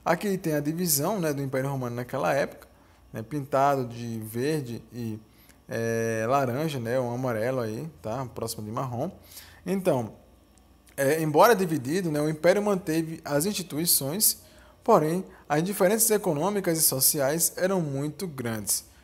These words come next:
principalmente em virtude das invasões bárbaras que fragilizaram o Ocidente. Então, uma das principais causas, pessoal, aí, é, é, do surgimento, né, do feudalismo foram justamente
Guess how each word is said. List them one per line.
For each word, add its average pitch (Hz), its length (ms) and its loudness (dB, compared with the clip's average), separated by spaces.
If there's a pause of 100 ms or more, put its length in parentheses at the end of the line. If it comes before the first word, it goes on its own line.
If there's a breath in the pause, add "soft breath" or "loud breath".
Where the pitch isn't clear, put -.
(320 soft breath)
principalmente 170 880 0
em 175 40 0
virtude 160 640 -6 (280 loud breath)
das 151 360 2
invasões 196 600 2
bárbaras 147 640 0
que 123 260 -2 (300 loud breath)
fragilizaram 147 1000 0 (320)
o 123 280 -8 (480)
Ocidente. 156 920 -2 (340 soft breath)
Então, 151 440 -4
uma 170 160 -2
das 170 160 0
principais 185 560 0
causas, 180 400 0
pessoal, 151 460 0
aí, 135 320 -4 (520 loud breath)
é, 123 840 0 (500 loud breath)
é, 120 340 -2
do 123 120 -10
surgimento, 165 680 -6
né, 139 100 -6
do 143 120 -8
feudalismo 139 580 -6
foram 143 320 -6
justamente 160 720 -8